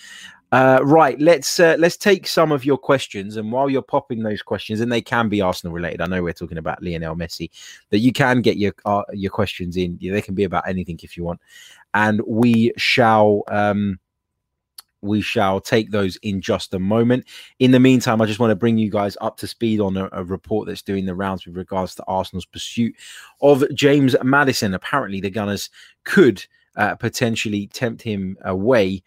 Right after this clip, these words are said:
or tempt Leicester into doing the deal by offering Callum Chambers the other way. Now, Callum Chambers is someone that Leicester were interested in back in two thousand and seventeen or two thousand and eighteen, uh, and he's very versatile. Now, the injury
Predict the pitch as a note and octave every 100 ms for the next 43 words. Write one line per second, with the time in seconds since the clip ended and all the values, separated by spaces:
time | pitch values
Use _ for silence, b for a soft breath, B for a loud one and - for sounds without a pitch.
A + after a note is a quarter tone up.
0 | b _ F#2 F#2 - G2+ F#2+ A#2+ A#2 G#2
1 | F#2 F#2 F2 F2 C#3 G#2+ F2 F#2 F2 -
2 | F2+ - F#2+ G2 F2 E2+ - A2+ G2+ F2
3 | - - C3 G2+ F2 E2 B B B _
4 | F#2+ F#2 - F#2+ F#2+ F#2 G2 B2+ G#2+ E2+
5 | B B - A#2 A2+ - D3+ D#3 C3 -
6 | C3+ C3 A2 F#2+ G2 A2 G#2 F#2+ F#2 G2+
7 | G#2 - G2+ F#2 - A#2+ B2 - G#2 -
8 | F2 E2 E2 - G2+ - _ G#2 G2 F#2+
9 | - D#3+ C#3+ C#3+ D3 C#3+ D3 C#3+ C3+ D3+
10 | D3 G#2 G2 A#2+ - A2+ A2+ A2 A2 A2
11 | - A#2+ A2 B B B B - G#2 G#2
12 | G2+ G2 _ _ _ _ - A#2+ B2 G2+
13 | B2 A#2 G2+ A2+ G#2+ F#2+ - F2+ G#2+ A2+
14 | C3 D3+ B2+ B2+ A#2+ A2